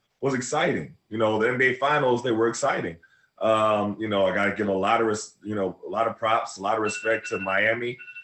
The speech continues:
I thought they played great, um, especially Jimmy Butler. Um, you know, I, I thought, I thought he was fantastic. But, you know, I thought the product, 'cause, you know, for, for when we talked about it during the summer,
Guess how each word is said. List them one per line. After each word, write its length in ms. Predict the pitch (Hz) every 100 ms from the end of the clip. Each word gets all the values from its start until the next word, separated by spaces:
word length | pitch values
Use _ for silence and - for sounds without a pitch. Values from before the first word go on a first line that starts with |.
| -
I 60 | -
thought 240 | 113 110
they 100 | 101
played 340 | 95 - 90 -
great, 460 | 87 95 127 - _ _ -
um, 280 | 101 98 92
especially 640 | 90 - 117 - 107 101
Jimmy 260 | 101 104 101
Butler. 560 | 95 113 - 135 - - _ _ -
Um, 680 | 110 107 107 101 98 98 95
you 140 | 127 123
know, 320 | 98 95 98
I, 300 | 101 98 104
I 40 | 101
thought, 260 | 107 107
I 60 | 104
thought 140 | - 90
he 60 |
was 120 | 101 101
fantastic. 720 | 107 110 117 135 175 - 85
But, 420 | 92 117 113 110 -
you 100 | 123
know, 260 | 104 92 104
I 80 |
thought 220 | 104 143 139
the 140 | 113
product, 480 | - - 139 131 -
'cause, 160 | 143
you 60 | 226
know, 200 | 202 165
for, 400 | - 131 123 -
for 320 | 127 117 113 117
when 160 | 110
we 180 | 120 127 120 -
talked 220 | 117 120
about 160 | 110 107
it 120 | 104
during 180 | 107 101
the 60 |
summer, 420 | 92 170 160 95